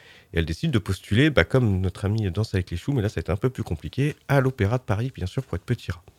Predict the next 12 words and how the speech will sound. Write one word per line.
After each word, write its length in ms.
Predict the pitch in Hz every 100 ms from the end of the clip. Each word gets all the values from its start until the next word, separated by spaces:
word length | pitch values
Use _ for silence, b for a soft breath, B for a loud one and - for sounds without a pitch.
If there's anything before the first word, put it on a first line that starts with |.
| b b b b b b b
Ce 140 | -
qui 100 | -
sur 140 | 120 120
le 40 |
principe 400 | - 110 - 117
ne 60 | 92
poserait 460 | - 92 95 87 -
aucun 320 | - 101 - 98
problème, 460 | - 107 143 190 180 _ _ _ _ _ _
va 220 | 98 104
en 80 | 101
poser 420 | 98 123 110 117